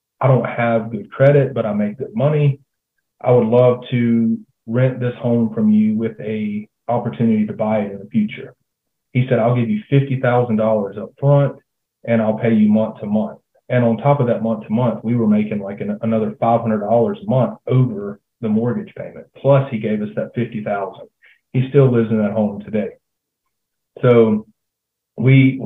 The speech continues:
<laughs> we hightailed it out of that home because, again, at the time, fifty grand was a lot of money. Um, and we lived in our R V for a very brief period. Um, and then we ended up, that was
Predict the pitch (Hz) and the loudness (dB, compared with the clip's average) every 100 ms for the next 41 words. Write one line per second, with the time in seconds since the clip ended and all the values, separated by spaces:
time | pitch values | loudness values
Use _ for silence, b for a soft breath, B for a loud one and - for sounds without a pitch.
0 | - 139 127 127 131 131 131 - 135 135 | -6 -6 -4 0 2 2 0 2 4 4
1 | 123 123 120 120 117 117 110 120 117 107 | 4 4 4 2 2 0 0 -4 -6 -6
2 | 107 104 - _ _ _ - 104 123 110 | -6 -6 -12 _ _ _ -6 -2 2 2
3 | 107 110 107 123 117 104 107 107 110 107 | 2 0 -2 0 0 0 -2 -4 -8 -4
4 | 107 110 107 107 98 - 120 117 107 117 | 0 0 -2 -4 -4 2 2 2 0 -2
5 | - _ _ _ _ _ _ - 120 120 | -8 _ _ _ _ _ _ -4 2 6
6 | 113 107 107 - _ - 120 127 131 123 | 6 6 4 -2 _ -8 -2 2 2 2
7 | 120 113 107 110 107 117 110 107 104 101 | 2 0 0 0 0 0 0 -2 -8 -8
8 | 92 104 117 117 107 101 98 - 92 85 | -12 -6 -2 -2 -2 -6 -12 -14 -16 -14
9 | - - _ _ _ _ _ 120 117 110 | -16 -20 _ _ _ _ _ 2 4 4
10 | 104 98 - _ _ _ - 120 123 123 | 2 -2 -10 _ _ _ -2 0 2 2
11 | 123 123 117 117 113 107 123 131 127 | 2 4 4 4 2 2 2 2 0